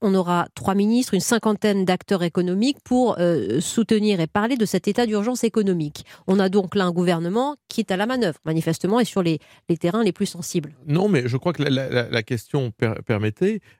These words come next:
Speaker 2: euh, que moi je me pose et qu'un certain nombre de, de parlementaires nous nous posons, euh, d'abord, c'est, est-ce que la priorité, c'est donc d'empêcher la diffusion de ce virus ? On répondrait, on aurait tendance donc à répondre oui.
Speaker 1: Mm.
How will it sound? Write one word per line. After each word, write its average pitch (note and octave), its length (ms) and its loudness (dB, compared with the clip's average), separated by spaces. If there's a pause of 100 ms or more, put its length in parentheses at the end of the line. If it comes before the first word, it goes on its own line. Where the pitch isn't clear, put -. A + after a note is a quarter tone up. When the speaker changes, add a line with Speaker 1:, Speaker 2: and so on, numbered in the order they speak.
Speaker 2:
euh, G2+ 400 -2
que A#2 120 0
moi A#2+ 220 2
je G#2+ 100 -6
me G#2 120 0
pose F#3 360 0
et A2 60 0
qu'un G#2 260 -2
certain A2+ 240 -4
nombre A2 160 -2
de, F#2+ 80 2
de F#2+ 80 0
parlementaires G2+ 420 -2
nous G2+ 140 -2
nous G2 100 -4
posons, D#3 380 2 (320)
euh, F2+ 340 -4
d'abord, B2 260 0
c'est, A#2+ 240 -4 (240)
est-ce B2+ 160 -2
que - 60 -4
la A#2+ 80 0
priorité, A2 460 -2
c'est A#2+ 180 -4
donc C#3+ 220 0
d'empêcher A#2 500 -2
la C#3 140 0
diffusion A2 560 -4 (260)
de G#2 80 -6
ce G#2 140 0
virus ? G2 340 -2 (320)
On C#2 100 -20
répondrait, G2 420 -4
on A2 120 -6
aurait F#2+ 140 -6
tendance B2 320 -6
donc A2 160 -8
à G2+ 60 -6
répondre G#2+ 360 -4
oui. F#2 180 -4 (100)
Speaker 1:
Mm. F#3+ 80 -6